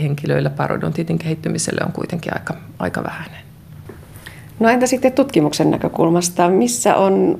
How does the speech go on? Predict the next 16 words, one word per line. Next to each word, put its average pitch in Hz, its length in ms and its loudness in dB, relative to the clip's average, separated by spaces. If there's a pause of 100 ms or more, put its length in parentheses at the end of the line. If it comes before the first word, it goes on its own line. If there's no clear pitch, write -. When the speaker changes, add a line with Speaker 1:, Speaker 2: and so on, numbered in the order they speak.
Speaker 2:
se - 140 -2
tutkimuksen 170 600 0
mielenkiinto 160 640 6
juuri 170 340 6
nyt, 170 200 4
kun 160 140 -2
puhutaan 160 460 -2
parodontiitista 160 840 -2
ja, 156 260 4
ja 170 120 2
siihen 165 360 2
liittyvien 165 560 4 (300)
salaisuuksien 180 760 4
selvittämisestä? 180 840 0 (920)
Speaker 1:
No - 420 4 (300)
kyllähän 214 460 6